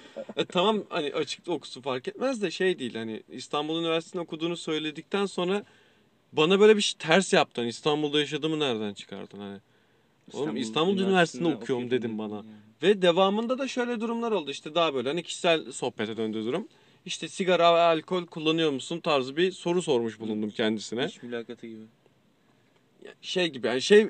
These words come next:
Speaker 1: e, nasıl diyeyim, bir buluşma ayarlanacaksa mesela ona göre çünkü bir
Speaker 2: Alkollü
Speaker 1: yani ba-,
Speaker 2: olacak.
Speaker 1: barda mı otururuz, bir kafede mi otururuz, yani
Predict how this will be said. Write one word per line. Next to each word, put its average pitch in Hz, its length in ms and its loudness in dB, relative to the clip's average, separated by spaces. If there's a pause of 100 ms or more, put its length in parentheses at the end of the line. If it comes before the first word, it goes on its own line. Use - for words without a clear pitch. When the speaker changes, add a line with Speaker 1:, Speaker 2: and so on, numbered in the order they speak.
(120)
Speaker 1:
e, 143 220 0
nasıl 147 160 -8
diyeyim, 165 140 -4
bir 156 160 -4
buluşma 175 360 0
ayarlanacaksa 196 720 4
mesela 214 320 2
ona 233 180 4
göre 202 260 4
çünkü 120 340 -6
bir 113 160 2 (560)
Speaker 2:
Alkollü 123 480 -2 (100)
Speaker 1:
yani 170 240 0
ba-, 117 140 4
Speaker 2:
olacak. 175 140 6
Speaker 1:
barda 180 360 6
mı 190 100 2
otururuz, 180 480 0
bir 185 60 -2
kafede 180 420 -4
mi 180 80 -2
otururuz, 175 360 -6
yani 143 160 -4